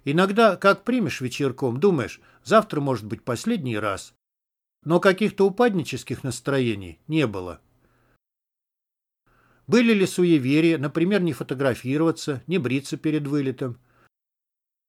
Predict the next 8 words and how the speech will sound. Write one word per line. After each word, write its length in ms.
Во-первых, 720
некому 360
нас 220
фотографировать. 920
А 120
что 180
касается 600
бритья, 480